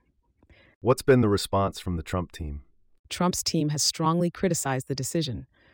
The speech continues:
Speaker 2: calling it an attempted theft of an election and a disenfranchisement of the American voter. They argue that Democrats are recklessly and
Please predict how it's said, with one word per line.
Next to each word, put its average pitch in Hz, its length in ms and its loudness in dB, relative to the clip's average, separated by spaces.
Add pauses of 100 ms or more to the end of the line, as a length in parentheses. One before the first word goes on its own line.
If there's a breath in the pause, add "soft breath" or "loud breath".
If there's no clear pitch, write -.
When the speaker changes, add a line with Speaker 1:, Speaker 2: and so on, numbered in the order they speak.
(200 soft breath)
Speaker 2:
calling 165 340 4
it 156 100 0
an 147 120 0
attempted 185 540 0
theft - 360 0
of 143 80 -2
an 143 80 0
election 147 560 -2 (360 soft breath)
and 147 120 -2
a 143 40 2
disenfranchisement 156 1120 0
of 135 100 -8
the 143 80 -2
American 135 420 -2
voter. 135 360 -2 (640)
They 165 120 6
argue 165 360 4
that - 140 0
Democrats 151 580 0
are 135 100 -4
recklessly 170 760 -2
and 139 140 -4